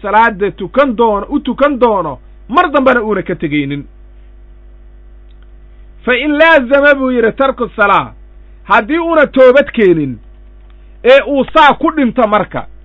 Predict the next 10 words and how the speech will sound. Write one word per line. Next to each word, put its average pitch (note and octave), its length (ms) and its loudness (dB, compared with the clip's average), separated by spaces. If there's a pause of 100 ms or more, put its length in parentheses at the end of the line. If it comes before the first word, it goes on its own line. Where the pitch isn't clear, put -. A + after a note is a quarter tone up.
isagoo B3+ 480 0
salaaddii A#3+ 420 0
ka D#4+ 200 0
tegaya, F3+ 460 -2 (520)
"fa F#3+ 120 2
huwa A3+ 360 4
min A3+ 220 -4
al-akhsariin, A3+ 1120 0 (520)
al-ashqiyaa, A3+ 1120 2 (460)
al-mujrimiin." E3+ 760 0